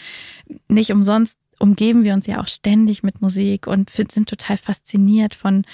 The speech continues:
Disney-Filmen, Musicals und so weiter. Und auch da ist es ja, ne, da,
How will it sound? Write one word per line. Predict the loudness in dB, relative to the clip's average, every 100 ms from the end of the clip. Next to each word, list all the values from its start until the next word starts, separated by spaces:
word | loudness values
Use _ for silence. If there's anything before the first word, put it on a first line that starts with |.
| -20 -4
Disney-Filmen, | -2 2 2 0 -2 -2 2 2
Musicals | 2 2 0 -6 -4 -2 0 -2 -4
und | -6 -4
so | -2
weiter. | 0 0 -2 -2 -2 0
Und | -2 -4 -20 -16 -8
auch | -6
da | 0 0 0
ist | -2
es | -4 -2
ja, | 0
ne, | 0 0
da, | 0 -2